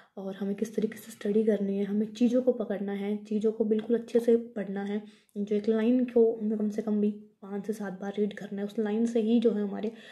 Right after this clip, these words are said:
question बन रहे हैं। हम कुछ चीज़ें skip कर जाते हैं बीच बीच में, लेकिन वो चीज़ें हमें skip नहीं करनी होती हैं। तो अब बात कर रहे थे पीजीआई की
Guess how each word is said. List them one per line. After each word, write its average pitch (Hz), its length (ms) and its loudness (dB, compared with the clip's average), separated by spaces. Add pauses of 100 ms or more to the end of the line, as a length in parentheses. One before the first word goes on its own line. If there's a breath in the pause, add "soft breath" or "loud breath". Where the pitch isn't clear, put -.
(200 loud breath)
question 208 380 -2
बन 185 120 -2
रहे 185 260 -10
हैं। 190 200 -14 (200)
हम 214 100 -2
कुछ 226 200 -4
चीज़ें 233 160 4
skip 233 280 -2
कर 214 100 2
जाते 196 300 -6
हैं 196 60 -4
बीच 185 180 -6
बीच 190 240 -8
में, 196 60 -6
लेकिन 202 220 -6
वो 202 80 0
चीज़ें 208 240 -4
हमें 208 100 0
skip - 300 -6
नहीं 226 120 0
करनी 196 240 -2
होती 185 260 -8
हैं। 180 200 -12 (1300 loud breath)
तो 294 300 0 (340 loud breath)
अब 233 80 -4
बात 226 340 -8
कर 233 140 -6
रहे 233 140 -6
थे 240 40 -4
पीजीआई 226 440 2
की 247 240 0